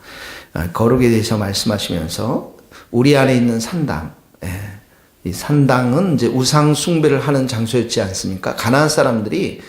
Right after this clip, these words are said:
산당들을 엄청 세워가지고, 예, 그것에서 이제 그, 이 가나안 족속들이 우상을 섬기던 그런 장소였던 것이죠.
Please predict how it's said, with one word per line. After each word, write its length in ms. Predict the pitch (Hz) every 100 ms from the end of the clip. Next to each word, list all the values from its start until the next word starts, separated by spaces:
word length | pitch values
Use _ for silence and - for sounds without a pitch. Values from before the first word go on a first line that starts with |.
| -
산당들을 540 | - 160 165 156 143 143
엄청 460 | 139 190 240 202
세워가지고, 1000 | 175 165 131 95 82 90 85 95 170 - - - - - - - -
예, 360 | 95 87 87 -
그것에서 920 | 117 110 107 - 92 - 110 170 -
이제 340 | 73 73 69 -
그, 460 | 87 73 69 - - - - -
이 280 | 98 85 -
가나안 420 | 98 120 127 127
족속들이 580 | 127 - 120 - 131 170
우상을 360 | 127 170 160 160
섬기던 600 | - 214 - 78 76 73
그런 240 | 92 85
장소였던 800 | 85 107 113 110 87 90 78 73
것이죠. 480 | - - - 90